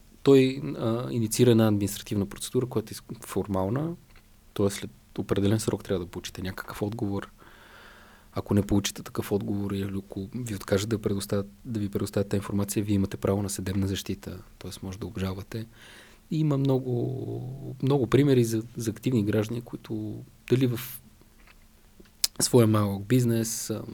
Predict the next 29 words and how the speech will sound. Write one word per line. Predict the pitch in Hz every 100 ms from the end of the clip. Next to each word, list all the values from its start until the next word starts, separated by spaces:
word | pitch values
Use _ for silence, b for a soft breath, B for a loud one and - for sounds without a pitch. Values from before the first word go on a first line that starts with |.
| -
примерно | - 104 101
свързан | - 101 98
с, | -
представете | - - - 101
си, | - -
че | -
имате | 101 - 95 -
заведение | 104 104 101 104 95
за | 98
хранене | 107 107 101 98
или, | 92 - - B B B B B B B -
а, | - - 120 - -
или | - 110
магазин | 107 107 107 123
за | 113
хранене, | - 110 104
в |
който | 104 104
продавате | - 104 101 -
хранителни | 104 98 101 95
продукти, | - 113 110 120 123 B B B B - 156
вие | 123 123
сте | 123 113
в, | 107 - -
а, | 113 113 113 - 127 - - - - - - - - - - - - 120
в | 110 -
правото | 120 117 107 -
си | -
да | 135